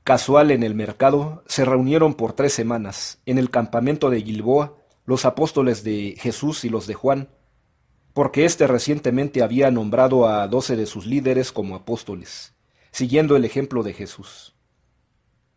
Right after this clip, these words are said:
Juan había hecho esto por sugerencia de Abner,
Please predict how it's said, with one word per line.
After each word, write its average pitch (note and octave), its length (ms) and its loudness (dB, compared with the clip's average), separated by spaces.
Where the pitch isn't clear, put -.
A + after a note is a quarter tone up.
Juan D#3+ 300 6
había D3 260 6
hecho C#3+ 300 2
esto C#3+ 360 0
por A2+ 140 -2
sugerencia A#2+ 640 -2
de A2 160 2
Abner, A#2+ 420 -4